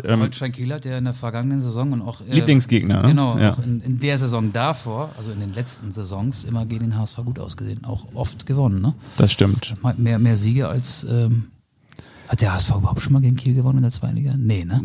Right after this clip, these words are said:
Speaker 2: Ich glaube nicht.
Speaker 1: Nee,
Speaker 2: Nee, nee.
Speaker 1: ich glaube auch nicht.
Speaker 2: Nee, nee, haben, haben sie nicht. Aber was ich nur damit sagen wollte, also selbst wenn sie jetzt zu Hause gegen den Hamburger S V verlieren,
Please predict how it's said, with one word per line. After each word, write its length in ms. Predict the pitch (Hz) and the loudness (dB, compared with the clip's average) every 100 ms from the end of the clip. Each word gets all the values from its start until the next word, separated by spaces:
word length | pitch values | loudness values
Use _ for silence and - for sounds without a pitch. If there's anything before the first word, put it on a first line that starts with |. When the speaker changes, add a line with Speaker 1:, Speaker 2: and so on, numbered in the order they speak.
| - | 0
Speaker 2:
Ich 120 | 131 | 0
glaube 400 | 120 139 143 143 | 4 4 6 6
nicht. 320 | 131 120 98 131 | 4 4 2 2
Speaker 1:
Nee, 120 | 143 | 4
Speaker 2:
Nee, 100 | 131 | 4
nee. 40 | |
Speaker 1:
ich 100 | 117 | 4
glaube 200 | 120 - | 0 -6
auch 140 | - 131 | -6 -4
nicht. 100 | 95 | 0
Speaker 2:
Nee, 140 | 117 - | 0 -2
nee, 200 | - 117 | -4 0
haben, 280 | 98 117 110 | 2 2 2
haben 140 | 113 110 | 2 2
sie 80 | |
nicht. 220 | 110 104 - - 127 - | 0 -2 -4 -10 -8 0
Aber 220 | 143 - | 0 0
was 220 | 127 143 160 | -2 0 4
ich 80 | |
nur 100 | 151 | 4
damit 220 | 131 135 120 | 4 4 4
sagen 240 | 127 143 | 4 4
wollte, 240 | 113 110 | 4 4
also 100 | 107 | 4
selbst 320 | 110 127 151 - | 4 4 4 2
wenn 160 | 139 | 2
sie 80 | 127 | 4
jetzt 220 | 123 123 | 2 2
zu 140 | 117 101 | 0 2
Hause 420 | 139 117 117 202 - _ - | 4 4 0 -2 -10 _ -8
gegen 260 | - 120 120 | -2 0 2
den 200 | 113 110 | 2 2
Hamburger 300 | 123 120 101 | 4 2 2
S 100 | 104 | 0
V 160 | 117 | 0
verlieren, 540 | 120 110 107 113 147 | 2 2 4 4 2